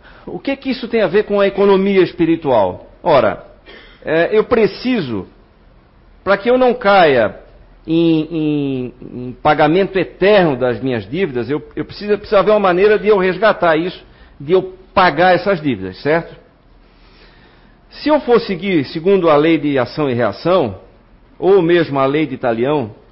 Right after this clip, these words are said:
olho por olho, dente por dente, eu necessariamente vou ter que sofrer aquilo que eu fiz sofrer.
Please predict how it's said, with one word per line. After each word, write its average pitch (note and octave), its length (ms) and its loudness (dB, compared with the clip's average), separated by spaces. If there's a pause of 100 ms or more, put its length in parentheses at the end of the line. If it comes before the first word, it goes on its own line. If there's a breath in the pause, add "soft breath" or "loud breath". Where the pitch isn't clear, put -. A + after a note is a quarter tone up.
(120)
olho C#3 260 0
por B2+ 220 -6
olho, C3 240 2
dente B2 260 -4
por G#2+ 180 -12
dente, B2+ 400 -6 (600 soft breath)
eu C3+ 140 -4
necessariamente D#3 840 -2
vou C#3+ 140 -6
ter D#3 180 -6
que - 80 -20
sofrer D#3+ 760 -2 (880 soft breath)
aquilo G#3+ 500 -6
que - 160 -4
eu G#3 100 4 (140)
fiz A#3 200 -6
sofrer. A2 600 -4